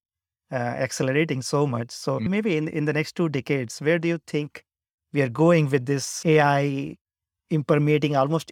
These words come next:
Speaker 1: everything which is, which is mechanical, which is rote? And then what does the role of a leader really becomes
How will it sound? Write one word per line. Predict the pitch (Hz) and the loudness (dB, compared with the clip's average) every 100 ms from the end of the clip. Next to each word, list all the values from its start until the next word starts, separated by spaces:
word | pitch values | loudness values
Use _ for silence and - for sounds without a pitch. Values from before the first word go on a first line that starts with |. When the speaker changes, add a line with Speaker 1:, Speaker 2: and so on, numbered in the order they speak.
| - | -6
Speaker 1:
everything | 139 131 170 196 175 | -4 0 0 2 0
which | 143 131 | 0 0
is, | 156 135 131 | -2 -2 -4
which | 135 | -2
is | 139 | -2
mechanical, | 131 131 139 139 - 139 127 | -4 -2 -2 0 0 0 0
which | 131 | -4
is | 135 120 | -6 -2
rote? | 135 135 135 - | -2 -2 -4 -6
And | 151 135 | -4 -2
then | 135 | -4
what | 131 160 160 | -2 -2 0
does | 165 | 0
the | 143 131 | 0 -2
role | 127 147 143 | 0 0 0
of | 135 - | -2 -4
a | |
leader | 127 127 123 127 | -2 -2 -2 -2
really | 120 139 139 | 0 0 -2
becomes | 113 120 131 151 - | -4 -4 -2 -2 -4